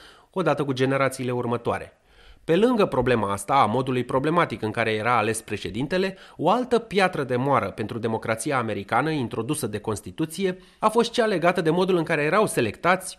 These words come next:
membrii Curții Supreme de Justiție. Era clar un punct în plus că puterile în stat erau separate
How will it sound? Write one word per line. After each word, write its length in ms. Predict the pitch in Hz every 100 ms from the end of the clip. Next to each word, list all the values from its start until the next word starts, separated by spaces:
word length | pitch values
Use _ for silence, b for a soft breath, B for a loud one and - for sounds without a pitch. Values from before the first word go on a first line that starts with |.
| -
membrii 580 | 175 208 202 196 202 -
Curții 320 | 175 175 180
Supreme 400 | - 143 160 143
de 120 | 139
Justiție. 600 | 131 131 - 92 - 92 _ b
Era 240 | - 208 220
clar 300 | 233 226 151
un 140 | 123
punct 340 | 117 180 165 -
în 140 | 104
plus 340 | - 170 190
că 120 | - 185
puterile 520 | 160 147 196 208 127
în 80 | 107
stat 340 | - 170 170
erau 180 | 139 139
separate 680 | - - 185 190 120 87